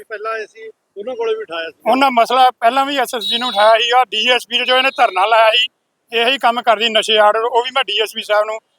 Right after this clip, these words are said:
Speaker 2: ਮਿਲ ਕੇ ਤੇ ਧਰਨਾ ਚੁਕਵਾਇਆ ਸੀ। ਤੇ ਹਾਲੇ ਵੀ ਸ਼ਰੇਆਮ ਨਸ਼ਾ ਵੇਚਦਾ, ਇਹਦਾ ਮੁੰਡਾ ਖੁਦ ਨਸ਼ਾ ਵੇਚਦਾ। ਮੇਰੇ ਤੇ ਇਹਨਾਂ ਨੇ ਦੋ ਤਿੰਨ ਵਾਰੀ ਹੱਲਾ ਵੀ ਕੀਤਾ ਹੈ।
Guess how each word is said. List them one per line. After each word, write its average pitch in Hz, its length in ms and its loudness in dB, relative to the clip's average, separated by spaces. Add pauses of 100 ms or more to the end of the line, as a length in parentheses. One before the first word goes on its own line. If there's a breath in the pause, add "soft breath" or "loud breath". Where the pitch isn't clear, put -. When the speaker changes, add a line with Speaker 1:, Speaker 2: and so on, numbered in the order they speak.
(140)
Speaker 2:
ਮਿਲ 208 160 0
ਕੇ 220 140 -2
ਤੇ 220 120 -2
ਧਰਨਾ 175 300 0
ਚੁਕਵਾਇਆ 143 380 -6
ਸੀ। - 100 -20 (680)
ਤੇ 226 80 2
ਹਾਲੇ 214 300 2
ਵੀ 277 120 -4
ਸ਼ਰੇਆਮ 254 560 0
ਨਸ਼ਾ 226 180 2
ਵੇਚਦਾ, 220 380 -2
ਇਹਦਾ 269 160 0
ਮੁੰਡਾ 214 320 0
ਖੁਦ 269 180 -2
ਨਸ਼ਾ 226 260 -4
ਵੇਚਦਾ। 156 280 -12 (420)
ਮੇਰੇ 240 280 2
ਤੇ 294 80 -4
ਇਹਨਾਂ 269 200 0
ਨੇ 269 80 0
ਦੋ 220 200 -2
ਤਿੰਨ 226 120 -8
ਵਾਰੀ 240 180 -2
ਹੱਲਾ 196 240 0
ਵੀ 247 120 -4
ਕੀਤਾ 214 260 -6
ਹੈ। 147 60 -4